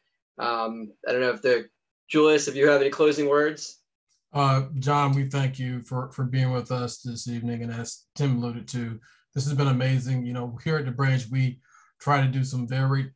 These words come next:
Speaker 2: programming for our members and, and those in the, uh, community. And this ranks right up,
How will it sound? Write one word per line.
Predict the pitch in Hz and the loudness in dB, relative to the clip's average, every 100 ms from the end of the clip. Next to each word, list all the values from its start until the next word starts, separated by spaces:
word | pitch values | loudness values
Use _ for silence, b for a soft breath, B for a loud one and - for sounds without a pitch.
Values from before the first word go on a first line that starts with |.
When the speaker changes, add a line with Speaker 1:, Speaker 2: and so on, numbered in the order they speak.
| _ _ | _ _
Speaker 2:
programming | 135 135 131 131 | -6 -2 -2 -2
for | 135 | -4
our | 127 | -6
members | 123 131 131 131 117 | -4 -4 -4 -6 -8
and, | 120 | -10
and | 120 107 104 113 | -10 -12 -10 -4
those | 127 120 | -2 -2
in | 123 117 | -2 -4
the, | 113 | -6
uh, | 110 107 | -8 -10
community. | 120 131 131 123 120 b b - | -2 0 2 -2 -8 b b -6
And | 127 | -2
this | 143 135 | -2 0
ranks | 135 127 131 - | -2 -4 -6 -10
right | 131 131 | -6 -4
up, | 127 | -4